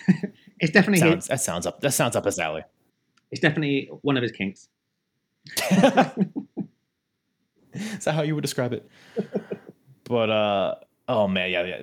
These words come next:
Speaker 2: Tables and chairs get, come into play. Like, it's, it's immediately just a fight. Um, I think Jimmy Havoc hits a, a burning hammer onto a setup chair.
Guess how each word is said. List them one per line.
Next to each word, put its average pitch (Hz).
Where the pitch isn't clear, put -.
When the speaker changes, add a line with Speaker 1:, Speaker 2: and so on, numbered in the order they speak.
Speaker 2:
Tables 165
and 123
chairs 143
get, 143
come 139
into 127
play. 117
Like, 95
it's, 120
it's -
immediately 120
just 85
a 85
fight. 90
Um, 90
I 101
think 98
Jimmy 104
Havoc 98
hits 101
a, 90
a 110
burning 151
hammer 127
onto 117
a 104
setup 110
chair. 101